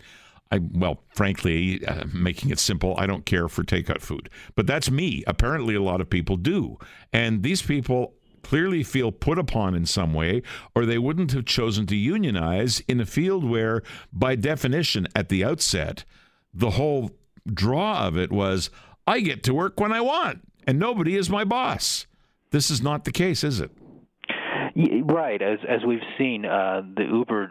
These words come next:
Speaker 2: uh, actually maintains a, quite a, a heavy level of control, uh, over their, uh, ability to run their own affairs.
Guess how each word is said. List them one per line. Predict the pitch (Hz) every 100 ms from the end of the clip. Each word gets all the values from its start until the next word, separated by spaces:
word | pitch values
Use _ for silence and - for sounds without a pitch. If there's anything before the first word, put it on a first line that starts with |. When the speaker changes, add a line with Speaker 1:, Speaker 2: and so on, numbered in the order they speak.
| -
Speaker 2:
uh, | 98 90 - -
actually | 104 107 - 101 98
maintains | 95 101 98 - 98 180
a, | 69 - - - -
quite | - - 147
a, | 98
a | 92 92
heavy | 92 104 104 101
level | 101 101 98
of | 90
control, | - 92 - 107 104 101 95 - -
uh, | 98 92 90
over | - 98 95 95 92
their, | 92 92 90 87
uh, | 90 87 82
ability | 98 92 98 104 95 90 - - - -
to | -
run | 98 101
their | 104 92
own | 92
affairs. | - - 120 - -